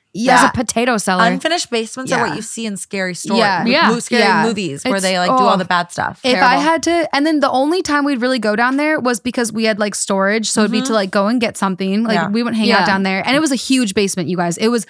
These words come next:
Speaker 1: so big. Like, my mom always, they, they always planned to finish it because they build the house and then my parents got divorced. So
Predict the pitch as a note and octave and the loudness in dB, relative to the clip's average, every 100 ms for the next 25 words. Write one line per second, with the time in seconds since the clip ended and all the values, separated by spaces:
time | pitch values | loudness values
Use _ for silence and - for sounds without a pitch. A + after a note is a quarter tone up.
0 | - - - - B3+ A#3+ B3 A3+ A#3+ A#3+ | -14 -16 -8 0 2 2 2 2 2 2
1 | A#3+ - G#3 - A3+ A#3 G#3 G#3 A#3 - | 0 -2 -6 0 2 2 4 4 2 0
2 | A3 A3 G3+ A3 - A#3+ C4+ D#4 - - | 0 0 -2 -6 -4 0 2 0 -2 -2
3 | F#3 G#3 G#3 - F3 F#3 B3+ B3 A3 G#3 | 0 -2 -4 -4 -4 -2 -4 -4 -4 -4
4 | G3 F3 F3 F3+ G3+ A3 A#3+ G3 F#3 F3+ | -4 -4 -4 -4 -4 -4 -2 -2 -4 -2
5 | G3 F#3 F3 F3+ F3 F3 G3+ - - - | -4 -2 -4 -6 -4 -4 -4 -6 -12 -20
6 | - - - A3 G3+ | -16 -4 0 2 2